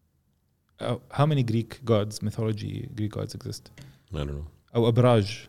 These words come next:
Speaker 1: مثلًا لل-،
Speaker 2: اثناشر
Speaker 1: لل-
Speaker 2: برج.
Speaker 1: اثناشر برج. في عندك مشروع اسمه the, the, the official horoscope N F T project. في عندك اثناشر إن إف تي. إذا أنت حابب تشتري برج الدلو،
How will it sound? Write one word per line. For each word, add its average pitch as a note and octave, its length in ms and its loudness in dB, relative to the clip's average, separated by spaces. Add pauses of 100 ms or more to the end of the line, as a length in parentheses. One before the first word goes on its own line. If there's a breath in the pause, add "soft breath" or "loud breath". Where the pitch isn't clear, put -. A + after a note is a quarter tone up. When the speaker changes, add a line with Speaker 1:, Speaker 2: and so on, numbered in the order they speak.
(120)
Speaker 1:
مثلًا G2 360 -4
لل-، G2+ 260 0
Speaker 2:
اثناشر F#2 340 4
Speaker 1:
لل- F2 40 -6
Speaker 2:
برج. E2 300 -2
Speaker 1:
اثناشر D3+ 340 -4
برج. G#2+ 160 0
في E3 300 2
عندك C#3 280 4
مشروع D3+ 480 2
اسمه C#3+ 460 2 (280)
the, A2 440 2 (240)
the, A2+ 300 0 (200)
the B2+ 60 4
official D#3 400 2
horoscope C3+ 640 4
N A#2 160 4
F A#2+ 40 -12
T C#3 120 0
project. G#2+ 440 -2
في C3+ 100 2
عندك B2 180 2
اثناشر D#3+ 560 0
إن C3 60 4
إف B2+ 120 4
تي. A2 200 0 (880 soft breath)
إذا B2 180 6
أنت E3 160 4
حابب C#3+ 240 4
تشتري C3+ 320 4
برج B2+ 220 6
الدلو، C#3 480 4